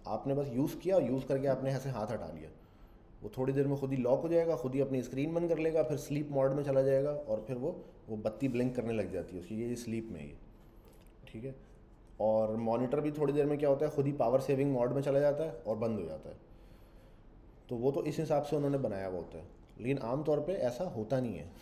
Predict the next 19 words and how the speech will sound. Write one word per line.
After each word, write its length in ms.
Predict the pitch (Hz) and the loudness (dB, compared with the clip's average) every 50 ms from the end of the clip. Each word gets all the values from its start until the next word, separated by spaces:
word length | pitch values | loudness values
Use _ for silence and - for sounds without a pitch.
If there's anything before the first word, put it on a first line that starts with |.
| - - - - - - - - - | -18 -18 -18 -18 -20 -20 -20 -18 -14
हाँ, 140 | 98 101 - - | -12 -12 -10 -8
यहाँ 260 | 104 113 110 123 135 135 | -4 -4 -2 0 0 0
पे 120 | 143 139 | 2 2
भी 80 | 143 139 | 2 2
institute 480 | 131 127 123 110 117 123 127 123 127 | 0 -2 -4 -6 -4 -2 -2 -2 0
में 80 | 127 127 | 0 2
अगर 140 | 131 127 127 | 2 4 2
हम 100 | 123 107 | 2 2
बात 220 | 98 101 - - - | 0 0 -2 -2 0
करें, 200 | 107 110 147 - - - - - | 0 0 0 -2 -12 -16 -14 -12
तो 60 | 107 | -8
computer 400 | - 107 98 - 107 104 110 117 | -6 -6 -6 -4 -4 -4 -4 -2
जो 100 | 120 123 | 0 0
लगे 200 | 117 107 95 98 | 2 2 2 0
हुए 100 | 101 113 | -2 -2
हैं, 100 | 131 147 - - - - - - - - - - - | -4 -4 -6 -10 -18 -20 -20 -20 -20 -20 -16 -8 -4
तो 380 | 127 127 131 - - - - 98 | 0 2 2 0 0 -4 -6 -2
जब 160 | 120 123 127 | -2 0 0
ये 260 | 131 139 143 143 143 | 2 2 2 2 2